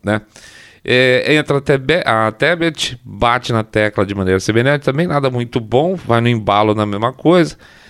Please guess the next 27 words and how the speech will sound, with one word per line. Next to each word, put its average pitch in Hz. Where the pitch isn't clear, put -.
Pergunta 160
meio, 147
é, 202
foi -
bem 208
aproveitada, 143
vamos 113
chamar 110
assim, 104
pelo, 107
pelo 120
Dávila, 151
mas 139
na 135
sequência 113
aí 113
a 113
Tebet, 104
a 110
Tebet, 101
é, 101
fez 117
o 104
papel 98
dela. -
Os 135
dois, 165